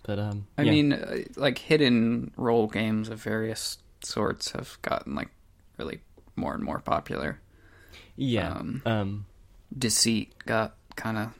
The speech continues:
Speaker 2: popular for a bit there, and I feel like,
Speaker 1: yes.
Speaker 2: and also, like, all the Gmod, like, murder and stuff. It's
Speaker 1: Yeah, Trouble in Terrorist Town, that was big for a while.
Speaker 2: Right.
Speaker 1: Um, but yeah, it's, um,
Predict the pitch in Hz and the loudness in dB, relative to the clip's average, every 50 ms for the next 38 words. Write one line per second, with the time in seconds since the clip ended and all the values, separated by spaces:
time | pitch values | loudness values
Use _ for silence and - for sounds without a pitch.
0 | - - - 113 113 - 110 113 113 110 117 123 - - - - - - 113 117 | -10 -6 -4 -4 -4 -2 -2 -2 0 0 -2 -2 -6 -12 -20 -14 -8 -8 -6 -6
1 | - - - - 113 113 113 113 110 107 107 - - 117 110 104 90 - - - | -6 -8 -4 0 0 2 2 0 0 -4 -4 -4 -4 -2 -2 -2 -4 -6 -12 -18
2 | - - - - - - - - - - - 117 110 82 - - 113 85 87 92 | -20 -20 -20 -20 -20 -20 -20 -20 -8 -2 2 4 4 4 4 2 0 0 0 0
3 | 110 - - - - - 120 101 - - - - - - - 85 - - - - | -2 -2 -6 -8 -4 -2 -2 -2 -2 -4 -6 -6 -6 -4 -4 -2 -2 0 0 0
4 | - - - - - - - - - - - - - 50 52 - - 135 139 - | 0 0 0 -2 -6 -8 -8 -6 -6 -6 -4 -2 -2 -2 -2 -2 -4 -6 -8 -12
5 | - - - - - - - 50 - - - - - - - - - - - - | -16 -16 -16 -16 -6 -2 0 0 0 -2 -6 -10 -18 -20 -20 -20 -20 -18 -18 -14
6 | - - - - - - - - - - - - - - - - - - 92 107 | -14 -14 -14 -14 -18 -20 -20 -20 -20 -20 -20 -20 -20 -20 -20 -20 -14 -8 -6 -4
7 | 101 90 87 - - 98 90 85 80 85 - 90 87 92 90 - - 82 90 92 | -4 -4 -6 -6 -8 -8 -6 -6 -6 -6 -6 -6 -6 -6 -8 -8 -8 -6 -6 -6
8 | - - - - - 90 - - - 92 87 87 90 92 90 92 104 117 - - | -6 -8 -10 -8 -8 -8 -8 -8 -10 -10 -8 -8 -6 -8 -6 -4 -2 -2 -2 -2
9 | - 107 104 95 - - 107 104 - - - - - - - _ - _ _ - | -2 -4 -4 -6 -6 -8 -10 -12 -16 -20 -20 -20 -20 -20 -20 _ -20 _ _ -20
10 | - - - 123 101 - 127 123 101 98 101 107 - - - - - - 110 - | -8 -2 -2 0 0 0 0 0 0 -2 -2 -6 -8 -12 -16 -12 -8 -6 -6 -6
11 | - - - 110 110 110 110 110 110 107 110 107 | -6 -4 -2 0 0 0 0 -2 -2 -4 -8 -10